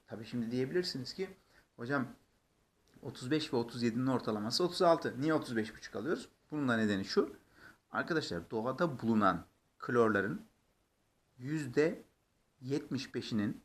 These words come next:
kütle numarasının otuz beş, yüzde yirmi beşinin ise kütle numarasının otuz yedi olduğu biliniyor. Bunların hepsi bütün elementler için bilinen değerler hesaplanmış. Yani günümüzde bunları biz biliyoruz. Dolayısıyla biz bunların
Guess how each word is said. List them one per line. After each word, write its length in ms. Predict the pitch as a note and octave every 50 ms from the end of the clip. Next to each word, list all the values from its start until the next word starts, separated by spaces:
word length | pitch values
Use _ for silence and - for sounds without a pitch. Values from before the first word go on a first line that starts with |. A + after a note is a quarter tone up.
| _ _ _ _ _ _ _
kütle 340 | - - - - - D3 C#3+
numarasının 500 | C3+ B2 A2+ A2+ A2 - G#2+ G2+ G2 F#2+
otuz 300 | G2 F#2+ - - B2+ C#3
beş, 260 | F#2 G3 - - - - _ _ _ _ _ _ _
yüzde 340 | - A#2 A2 G#2+ G#2 A2 D3+
yirmi 540 | F3+ E3+ B2+ A2+ A2+ A2 G2+ G#2+ A2 G#2+ G#2
beşinin 400 | G#2+ G#2+ - - A#2+ C3+ E3 F3
ise 440 | D3 - - - - G3 C4 C#4 - - _ _ _ _ _ _ _ _ _ _ _ _ _ _ _ _ _ _
kütle 300 | - - A#2 - - A#2+
numarasının 380 | G#2+ G2+ F#2+ G2 - - G3 F3+
otuz 240 | C3 - - A2+
yedi 160 | A2+ G#2+ G#2+ G#2+
olduğu 300 | G2 F#2+ F#2 F#2 F#2+ F#2
biliniyor. 240 | F2+ - F#2 F2+ - -
Bunların 260 | C3+ C3+ C3+ C#3 D#3
hepsi 340 | D#3+ D3 - - - A#2+ A2+ - - _ _ _ _
bütün 180 | - - - D3
elementler 500 | B2+ A#2 A#2 A2+ G#2+ G#2 A2 - A2+ G2+
için 360 | G#2 - - G3 A3 A3 - - _ _ _ _ _ _ _ _ _ _ _ _ _ _ _ _ _ _ _ _ _ -
bilinen 380 | A2 G#2+ G#2+ G#2+ A2+ A2+ A2
değerler 280 | G2+ F#2 F2 E2 E2+ F2+
hesaplanmış. 640 | G2 G2 - A2 F#2+ - A2 F#2 F2+ B2+ C3+ - B2
Yani 200 | G#2 F#2 G2 F#2+
günümüzde 380 | G2 G2 G2 F#2+ G2+ G2+ F#2+
bunları 300 | G#2 G#2 G2+ G2+ F#2+ F#2
biz 180 | G2+ G2 F#2+ -
biliyoruz. 360 | G#2 G2+ G2 B2 G3 A3 - - - - - - _ _
Dolayısıyla 420 | B2 A#2+ C3 D3+ E3 - - A#2+ A#2+
biz 140 | A#2 A#2
bunların 320 | A#2+ B2+ B2+ B2+ B2+ C3